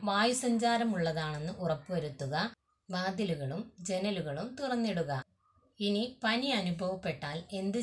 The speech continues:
ചെയ്യണം? നേരത്തെ പറഞ്ഞതുപോലെ ധാരാളം വെള്ളം കുടിക്കുക, പ്രോട്ടീൻ അടങ്ങിയ ഭക്ഷണം നന്നായി കഴിക്കുക, അതായത് പയർവർഗ്ഗങ്ങൾ, സോയ, ഓട്സ് മുതലായവ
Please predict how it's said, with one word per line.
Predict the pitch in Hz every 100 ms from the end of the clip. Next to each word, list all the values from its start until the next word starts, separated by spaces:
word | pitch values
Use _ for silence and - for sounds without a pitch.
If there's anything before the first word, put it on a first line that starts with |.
| 214
ചെയ്യണം? | 165 143 135 127 _ _ _ - - - - _ _ _ _
നേരത്തെ | 202 214 214 226 226
പറഞ്ഞതുപോലെ | 180 156 147 139 131 131 156 208 185
ധാരാളം | 170 170 185 196 226
വെള്ളം | 196 147 151 151
കുടിക്കുക, | 135 135 131 139 220 - - _ -
പ്രോട്ടീൻ | 202 208 - 254 262 185
അടങ്ങിയ | 151 151 147
ഭക്ഷണം | 170 151 - 170 143 185 - 185
നന്നായി | 175 190 226 226
കഴിക്കുക, | 165 143 143 139 143 214 - -
അതായത് | 180 170 147 131 190 - -
പയർവർഗ്ഗങ്ങൾ, | 196 196 208 185 147 143 143 143 170 -
സോയ, | - 170 175 165 170 -
ഓട്സ് | 175 160 - - 170 196
മുതലായവ | 185 165 165 147 143